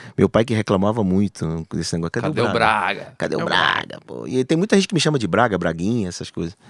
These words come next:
Speaker 1: Somente lá do Pará. E aí trabalhei com isso, trabalhei também,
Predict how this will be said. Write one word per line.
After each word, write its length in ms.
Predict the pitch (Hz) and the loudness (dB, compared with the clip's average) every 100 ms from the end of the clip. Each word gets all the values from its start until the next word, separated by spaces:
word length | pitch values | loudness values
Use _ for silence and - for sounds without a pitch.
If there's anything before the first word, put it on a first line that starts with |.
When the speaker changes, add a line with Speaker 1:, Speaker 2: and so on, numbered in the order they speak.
| - - - | -20 -20 -4
Speaker 1:
Somente 340 | 98 104 - | 0 2 2
lá 340 | 110 110 98 95 - | 2 2 0 -4 -8
do 160 | 92 | -8
Pará. 380 | 87 95 82 78 - - - - - - - - | -2 0 0 -4 -10 -20 -20 -20 -20 -20 -20 2
E 140 | 135 | 6
aí 220 | 147 180 - _ _ _ - | 6 6 2 _ _ _ -2
trabalhei 460 | 131 131 117 120 | 2 4 4 2
com 160 | - 110 | 2 2
isso, 440 | 127 165 - 104 92 _ | 2 0 0 -2 -6 _
trabalhei 400 | 101 98 101 101 | 0 2 0 0
também, 500 | 104 92 101 104 | -2 0 0 0